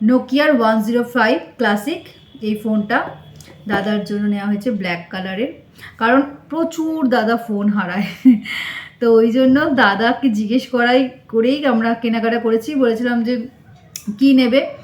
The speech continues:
তো ওই জন্য জামা কাপড় তো সেই কিনতামই, তো যেটা দরকার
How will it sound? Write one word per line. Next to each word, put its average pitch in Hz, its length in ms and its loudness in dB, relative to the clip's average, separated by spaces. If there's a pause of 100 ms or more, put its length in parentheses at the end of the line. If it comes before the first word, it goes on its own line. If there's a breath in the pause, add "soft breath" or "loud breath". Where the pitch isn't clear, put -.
(440 loud breath)
তো 247 140 6
ওই 247 160 4
জন্য 269 280 6
জামা 233 280 4
কাপড় 254 300 2
তো 285 100 -2
সেই 294 200 -2
কিনতামই, 285 560 4 (480 loud breath)
তো 269 100 2
যেটা 262 240 4
দরকার 240 640 4